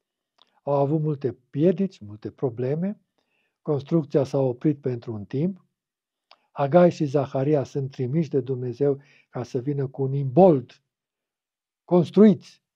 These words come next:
începeți, terminați." Și în timp ce vine cu acest imbold și, uh, profetul Hagai spune, Din templul său din ceruri Dumnezeu ne dă pacea.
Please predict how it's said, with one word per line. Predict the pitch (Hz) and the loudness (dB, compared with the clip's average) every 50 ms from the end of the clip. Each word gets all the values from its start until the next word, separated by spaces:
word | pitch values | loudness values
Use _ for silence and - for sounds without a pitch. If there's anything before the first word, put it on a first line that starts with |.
| _ _ | _ _
începeți, | - 160 147 131 - 208 202 190 - 120 104 - - _ _ _ _ _ | -10 -10 -8 2 4 4 4 4 2 -4 -8 -8 -12 _ _ _ _ _
terminați." | _ 170 156 143 135 135 127 139 151 202 220 - - _ _ _ _ _ _ _ _ _ _ _ _ _ _ - _ _ _ _ _ | _ 0 2 2 2 -2 0 2 2 2 2 0 -6 _ _ _ _ _ _ _ _ _ _ _ _ _ _ -20 _ _ _ _ _
Și | - - - 165 151 143 139 | -20 -4 0 0 0 0 0
în | - 170 160 139 | 0 -2 -2 4
timp | - 214 220 196 | 4 4 4 4
ce | - - 160 151 147 143 - _ - _ _ _ | 4 4 4 4 4 2 -4 _ -20 _ _ _
vine | 160 175 175 165 156 | 2 2 4 4 2
cu | 143 - 151 | 2 2 2
acest | 139 131 127 - 160 160 139 - | 2 2 2 2 0 0 0 -2
imbold | - 127 117 113 107 143 165 190 185 - _ _ _ _ _ | -4 -6 -6 0 4 4 4 4 4 0 _ _ _ _ _
și, | - - - 170 160 151 139 - _ _ _ _ _ _ _ _ _ _ | -20 -4 0 0 0 0 -2 -6 _ _ _ _ _ _ _ _ _ _
uh, | 135 127 123 | -6 -6 -2
profetul | - 147 135 123 - 170 165 165 - 147 127 | 0 0 0 4 4 2 2 4 2 2 2
Hagai | - - 131 123 120 147 151 160 156 | 2 0 -4 -2 2 4 4 4 4
spune, | - - - 156 143 143 143 139 - _ _ _ _ _ _ _ _ _ | 2 -2 -4 -2 -2 -2 -4 -6 -8 _ _ _ _ _ _ _ _ _
Din | 135 143 170 170 156 139 | 2 2 4 4 4 0
templul | - - 262 311 339 349 339 320 311 - - 208 202 180 147 | 2 6 6 8 8 8 6 4 0 0 4 6 6 6 4
său | - - - - 226 233 214 196 180 | 0 -4 2 6 8 8 8 8 6
din | 156 135 147 143 135 127 | 4 0 -2 -2 -2 -4
ceruri | 113 - - 196 196 185 175 170 160 175 185 214 247 294 330 320 - _ _ _ _ _ _ _ _ _ _ _ _ _ | -6 2 6 8 8 8 8 8 8 8 8 8 8 6 2 0 -6 _ _ _ _ _ _ _ _ _ _ _ _ _
Dumnezeu | _ 151 180 185 170 151 147 135 131 139 160 170 185 196 208 214 196 - _ _ _ _ | _ 4 6 6 6 6 4 2 4 6 8 8 10 10 8 8 4 0 _ _ _ _
ne | - 147 151 143 | -4 -2 0 2
dă | 123 160 165 165 156 - _ _ _ _ | 6 6 8 8 6 4 _ _ _ _
pacea. | - 160 147 123 - - - - - _ | 2 2 2 2 -2 -6 -16 -20 -20 _